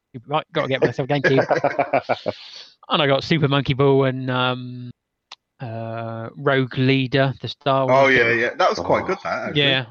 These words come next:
Speaker 1: yeah, that was awesome game. <laughs> And I,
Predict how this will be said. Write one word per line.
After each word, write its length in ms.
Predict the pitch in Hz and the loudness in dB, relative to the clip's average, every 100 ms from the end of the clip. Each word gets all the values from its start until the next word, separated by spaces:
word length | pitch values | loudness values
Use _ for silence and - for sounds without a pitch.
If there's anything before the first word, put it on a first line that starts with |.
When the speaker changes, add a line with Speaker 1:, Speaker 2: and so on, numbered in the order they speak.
| 151 | -10
Speaker 1:
yeah, 180 | 147 131 | -4 -2
that 140 | 131 | -2
was 160 | 127 120 _ - | -6 -12 _ -12
awesome 380 | 135 120 117 113 | -10 -10 -16 -16
game. 320 | 113 110 160 - - - 180 - _ _ | -16 -18 -20 -18 -14 -10 -12 -14 _ _
<laughs> 140 | 180 165 _ _ _ _ - - - - | -8 -8 _ _ _ _ -20 -20 -18 -4
And 80 | 170 | 0
I, 80 | 147 | 0